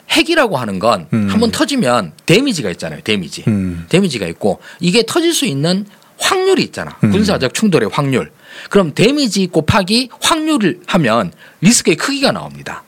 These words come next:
Speaker 2: 네.
Speaker 1: 그렇죠. 근데 우리, 어, 이 북한이 핵을 쏠 확률은 영은 아니잖아요.
Speaker 2: 그쵸. 예.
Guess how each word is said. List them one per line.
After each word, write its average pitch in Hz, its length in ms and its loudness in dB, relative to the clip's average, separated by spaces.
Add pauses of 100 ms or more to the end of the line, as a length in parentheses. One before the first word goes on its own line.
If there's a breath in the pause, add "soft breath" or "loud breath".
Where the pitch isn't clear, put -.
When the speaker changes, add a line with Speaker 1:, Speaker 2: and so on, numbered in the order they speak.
(440)
Speaker 2:
네. 101 560 2
Speaker 1:
그렇죠. - 320 -4 (460 loud breath)
근데 226 160 4
우리, 208 540 0 (120)
어, 160 480 2
이 175 400 -2 (120)
북한이 240 460 2
핵을 233 280 2
쏠 311 280 2
확률은 185 460 0 (1080)
영은 320 300 4
아니잖아요. 120 520 -2 (100)
Speaker 2:
그쵸. 107 340 0 (120)
예. 95 160 -2